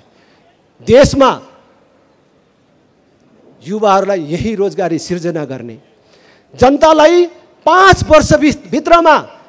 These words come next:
शिक्षा, स्वास्थ्य जस्तो विषय अधिकारको रूपमा स्थापित गर्नको लागि तपाईँहरूको साथ र सहयोग चाहियो। म साथ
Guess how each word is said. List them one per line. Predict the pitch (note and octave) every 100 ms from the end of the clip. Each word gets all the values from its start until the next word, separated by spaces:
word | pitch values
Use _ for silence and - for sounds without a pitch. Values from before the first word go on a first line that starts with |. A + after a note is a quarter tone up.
| _
शिक्षा, | - - F4 - E4 D4+
स्वास्थ्य | - D4+ E4 - D#4+
जस्तो | C#4+ D4 D4+
विषय | C4 C#4+ D#4+ D#4 A#3 - - - _
अधिकारको | C4 C4 C#4+ C#4 B3
रूपमा | A3+ A#3+ G#3 A3
स्थापित | A3+ - G3 G3+ D#3+
गर्नको | F3 D#3+ D#3
लागि | D3+ C3+ A#2 A#2 _ _ _ _ _ _ _ _
तपाईँहरूको | G#3+ G3+ F#3 E3+
साथ | G3 E3+
र | E3+
सहयोग | D3+ D3 C#3
चाहियो। | - C#3+ A2+ G#2 _ _ _ _ _
म | F3+
साथ | - B3+